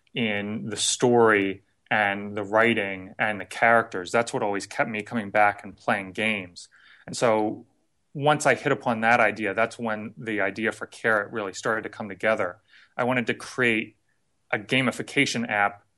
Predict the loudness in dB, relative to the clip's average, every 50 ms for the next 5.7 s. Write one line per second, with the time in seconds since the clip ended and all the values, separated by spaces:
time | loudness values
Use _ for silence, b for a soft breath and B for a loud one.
0 | _ -4 0 2 2 0 0 -2 -6 -6 -6 -8 -10 -6 -4 -4 -4 -4 -6 -8
1 | -6 -4 -2 0 2 2 2 0 -2 -2 0 2 2 2 2 -2 -6 -4 0 2
2 | 4 4 4 2 -2 -4 -4 -4 -4 -4 -6 -10 _ _ _ _ _ _ _ -4
3 | -2 0 2 2 0 0 -2 -4 -8 -10 -12 -14 _ _ _ _ _ _ _ -6
4 | -6 -6 -4 -4 0 2 4 6 6 4 2 0 -8 -16 -16 -16 -12 -6 -4 -4
5 | -4 -4 -2 0 2 2 4 4 2 0 -2 -4 -12